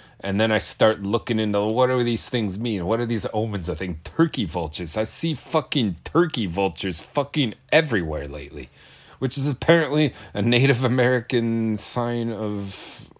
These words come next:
of, of, uh, of, like, creativity and something else. It's, it's a good omen.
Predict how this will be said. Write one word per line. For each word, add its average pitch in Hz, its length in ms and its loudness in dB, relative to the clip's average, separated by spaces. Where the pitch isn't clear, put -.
of, 101 580 -10
of, 98 420 -10
uh, 92 300 -2
of, 90 540 -12
like, 76 260 -10
creativity 110 1120 -4
and 85 280 -4
something 95 520 -6
else. 90 400 -2
It's, 90 180 -8
it's - 240 -8
a 101 40 -6
good 87 300 0
omen. 82 520 -4